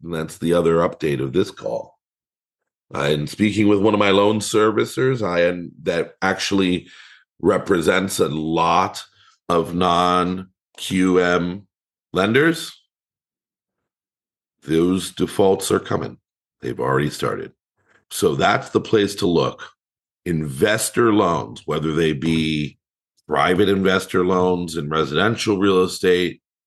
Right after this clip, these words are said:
whether they be, uh, loans on office buildings in downtown markets, whether they be rental, the multifamily rentals where you were projecting huge rent increases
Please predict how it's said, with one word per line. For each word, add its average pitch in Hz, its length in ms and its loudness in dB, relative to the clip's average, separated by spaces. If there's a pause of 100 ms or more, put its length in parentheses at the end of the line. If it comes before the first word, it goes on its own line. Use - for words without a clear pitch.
whether 73 240 2
they 69 140 0
be, 67 540 -4 (320)
uh, 67 60 -2
loans 90 640 0 (100)
on 78 460 0
office 101 420 2
buildings 90 720 -2
in 78 180 -6
downtown 80 640 -2
markets, - 840 0 (440)
whether 80 280 2
they 71 160 2
be 71 260 -2
rental, 95 920 0 (100)
the 78 340 0
multifamily 104 1080 0
rentals 95 640 0
where 87 120 0
you 85 160 -2
were 87 100 0
projecting 82 480 -2
huge 98 320 2
rent 98 380 0
increases 95 800 -2